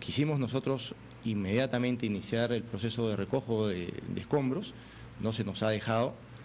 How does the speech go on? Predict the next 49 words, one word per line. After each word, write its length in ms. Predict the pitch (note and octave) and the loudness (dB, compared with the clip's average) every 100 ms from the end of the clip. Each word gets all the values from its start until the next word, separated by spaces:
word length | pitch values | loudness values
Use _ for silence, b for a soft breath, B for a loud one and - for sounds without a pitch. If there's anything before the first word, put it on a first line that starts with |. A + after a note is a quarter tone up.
| - - | -16 -8
Eso 180 | A2 A#2+ | -4 -2
es 80 | B2+ | 0
un 80 | |
tema 460 | A#2+ A#2+ A#2 A2 G2+ G2+ G#2 - | 2 4 4 2 0 -4 -8 -2
curioso, 400 | A2+ C3 C#3+ G#2 | 2 2 2 -4
por 200 | - G3 | -4 0
cierto, 360 | C3 A#2 - - B B B - | 0 0 -2 -4 B B B -4
como 180 | G#2 G2+ | -2 0
que 140 | G2+ | 0
no 180 | G#2+ A#2+ | 2 2
quieren 380 | B2+ C3 B2+ A#2+ | 2 2 2 0
que 100 | - | -4
se 220 | - A2 | 0 2
entre 280 | B2 A2+ G2 | 2 2 0
al 80 | F#2+ | 2
lugar. 320 | G2+ A2+ - - B B B B B - | 2 2 0 -10 B B B B B 0
Eh, 220 | G#2+ G2+ | 2 4
vamos 320 | A2+ B2 A#2+ | 4 2 2
a 180 | A2 G2 | 2 2
después 440 | F#2+ F#2 B2 A#2 | 0 0 0 0
con 220 | A#2 G#2+ G2 | -2 0 0
las 180 | F#2 | 0
armas 240 | A2+ A#2 A#2 | 0 2 2
legales 460 | G2+ G#2+ A2+ A2 | 2 2 2 0
a 60 | G2+ | -4
hacerlo 500 | - C3 B2 G#2 C#3 D3+ | 0 2 2 2 -2 -2
para 300 | G2 F#2 F#2+ - - | -2 -2 -4 -6 -2
remover 440 | G#2+ F#2+ G2+ A2+ | 0 2 4 4
rápidamente 640 | G#2+ A2+ A2 G#2 G#2 G#2+ G#2+ | 2 0 0 0 2 0 0
estos 260 | G2+ G#2+ G2+ | -4 -6 -6
escombros. 540 | - A2 G#2+ D3 - B B B B B B - | 0 0 2 -2 -6 B B B B B B -2
Y 100 | B2+ | 0
con 160 | C3+ C3 | 4 4
relación 380 | B2+ B2 A3 G#3+ | 2 2 2 2
al 100 | F#3+ | 2
tema 260 | F#3 F#3 | 2 2
de 80 | E3 | 2
las 160 | A#2 G#2+ | 2 0
responsabilidades, 920 | G#2 - G#2 - G2 F#2+ F#2+ F#2+ F2 | -2 0 0 2 2 2 2 2 2
yo 100 | A#2 | 0
tengo 220 | C3+ C#3+ | 0 2
muy 200 | C#3 C#3+ | 2 2
claro 400 | C#3+ C#3 C3+ C3 | 2 2 4 0
que 120 | - G#2+ | 0 -2
aquí 220 | G2+ B2 | 2 2
hay 100 | B2+ | 4
una 180 | B2+ A#2 | 2 2
responsabilidad 760 | G#2+ G#2+ G#2 G2+ G2+ G#2+ A2+ | -2 -4 -2 0 2 2 2
civil. 540 | A2 - A#2+ B2 G#2 | -2 0 2 2 0